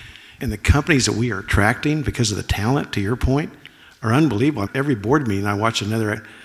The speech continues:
capital allocation for Google, and, which is fantastic.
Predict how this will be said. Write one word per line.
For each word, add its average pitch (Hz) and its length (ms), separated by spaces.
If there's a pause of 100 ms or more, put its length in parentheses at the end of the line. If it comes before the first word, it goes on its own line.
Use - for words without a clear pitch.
(180)
capital 131 320
allocation 113 540
for 104 160
Google, 127 500 (480)
and, 113 500 (140)
which 135 220
is 95 100
fantastic. 117 720